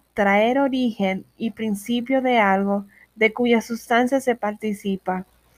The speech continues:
Dicho de una cosa volátil, también significa emitir o desprenderse de sí. Como ejemplo, una persona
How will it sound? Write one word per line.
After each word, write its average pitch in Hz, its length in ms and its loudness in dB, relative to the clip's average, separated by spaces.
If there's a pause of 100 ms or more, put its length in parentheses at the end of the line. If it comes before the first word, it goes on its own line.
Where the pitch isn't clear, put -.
(460)
Dicho 285 440 6
de 226 460 6
una 277 280 2
cosa 247 320 0
volátil, 214 840 0 (800)
también 226 360 2
significa 247 580 2
emitir 220 720 0
o 262 380 4 (100)
desprenderse 220 1080 0
de 226 120 2
sí. 196 400 -6
Como 202 220 -4
ejemplo, 208 680 0
una 240 280 0
persona 233 640 -2